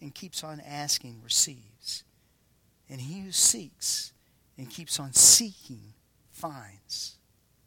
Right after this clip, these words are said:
To him who knocks and keeps on knocking, the door will be opened." So this is it in a nutshell, guys.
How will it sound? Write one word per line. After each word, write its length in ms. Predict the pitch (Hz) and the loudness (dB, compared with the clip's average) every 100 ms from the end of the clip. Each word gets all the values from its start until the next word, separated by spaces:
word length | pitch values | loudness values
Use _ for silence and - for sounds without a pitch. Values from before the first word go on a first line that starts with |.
| _ _ _ _ _ _ _ _ - | _ _ _ _ _ _ _ _ -18
To 80 | |
him 280 | 131 147 175 | -14 -10 -10
who 140 | 147 151 | -8 -10
knocks 880 | 139 185 165 113 - - - - - _ _ _ _ _ - | -10 -10 -12 -16 -16 -2 -2 -2 -8 _ _ _ _ _ -18
and 180 | 123 | -16
keeps 360 | - 127 123 - | -8 -6 -4 -6
on 220 | 117 107 | -8 -14
knocking, 480 | 107 104 104 - 104 104 _ _ _ _ _ _ _ _ _ _ _ _ | -20 -20 -20 -20 -20 -20 _ _ _ _ _ _ _ _ _ _ _ _
the 100 | 135 | -18
door 360 | 123 160 156 139 | -16 -14 -14 -16
will 400 | 123 147 143 131 135 _ _ _ _ | -16 -12 -12 -14 -20 _ _ _ _
be 360 | 123 120 117 - _ _ - | -18 -18 -20 -20 _ _ -20
opened." 340 | 117 107 117 _ _ _ _ _ _ _ _ _ _ _ _ _ _ _ _ _ _ _ _ _ _ _ _ _ _ _ _ _ _ _ _ _ | -20 -20 -20 _ _ _ _ _ _ _ _ _ _ _ _ _ _ _ _ _ _ _ _ _ _ _ _ _ _ _ _ _ _ _ _ _
So 180 | - 170 | -10 -10
this 240 | 190 240 | -2 0
is 180 | 226 170 | 2 2
it 180 | 214 202 | 0 -2
in 80 | 160 | -8
a 60 | |
nutshell, 480 | 147 190 - 127 110 | -8 -10 -10 -12 -14
guys. 400 | 110 110 117 - | -18 -20 -20 -20